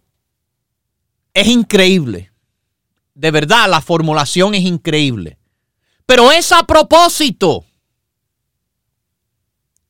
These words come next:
A propósito. Es tanto, es tanto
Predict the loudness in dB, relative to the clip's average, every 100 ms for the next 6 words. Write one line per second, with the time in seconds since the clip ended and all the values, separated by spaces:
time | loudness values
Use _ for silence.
0 | _ _ _ _ _ _ _ -2 -2 2
1 | 0 2 4 4 2 -6 -8 -12 -14 _
2 | _ _ _ _ _ _ _ _ _ _
3 | _ _ _ -6 -6 _ 0 0 -2 -4
4 | -4 -6 _ _ _ _ _ _ _ _
5 | _ _ _ _ _ _ _ _ _ _
6 | _ _ _ _ _ _ _ -14 -10 -4
7 | -4 -6 -10 -12